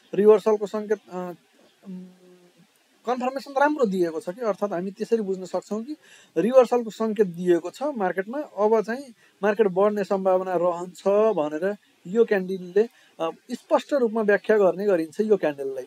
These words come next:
त्यसैले गर्दा अबको सपोर्ट हामीले यो लेभलमा गर्न सकिन्छ। त्यसैले गर्दा ट्रेडरहरू छोटो समयमा नै यो, यो लेभलसम्म आफ्नो टार्गेट राखेर,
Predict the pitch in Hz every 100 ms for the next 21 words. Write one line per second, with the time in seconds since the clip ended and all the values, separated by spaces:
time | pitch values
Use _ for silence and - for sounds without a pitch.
0 | _ _ - 240 294 285 226 254 277 226
1 | 247 254 220 - 240 233 247 190 185 226
2 | 254 277 269 269 254 247 240 240 226 233
3 | 226 208 220 _ _ _ - 226 262 240
4 | 196 233 - 277 269 262 208 208 233 269
5 | 277 240 220 190 180 220 247 262 262 196
6 | _ _ _ 185 190 285 269 233 233 208
7 | 208 190 240 254 - 214 240 240 233 233
8 | 240 202 185 170 180 202